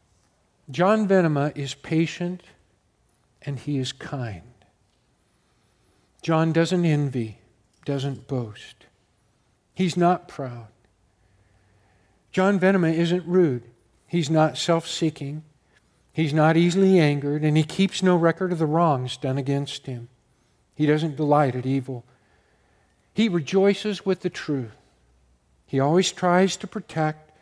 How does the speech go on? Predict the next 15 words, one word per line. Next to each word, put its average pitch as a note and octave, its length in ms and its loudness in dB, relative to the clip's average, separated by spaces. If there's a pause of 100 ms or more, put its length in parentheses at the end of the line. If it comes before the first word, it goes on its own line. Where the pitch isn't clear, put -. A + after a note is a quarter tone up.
(200)
always D#3 440 2
trusts, - 600 -4 (640)
always D#3 420 -2
hopes, - 560 -8 (500)
always C#3 560 -2 (160)
perseveres. A#2+ 840 -8 (2250)
I F#3 80 -2
hope G3 300 -2
you'll E3+ 180 0
do C3 220 -6
that. A#2+ 280 -10 (920)
Every E3+ 200 0
time G3 380 2
I E3 240 2 (360)
th-, - 160 -20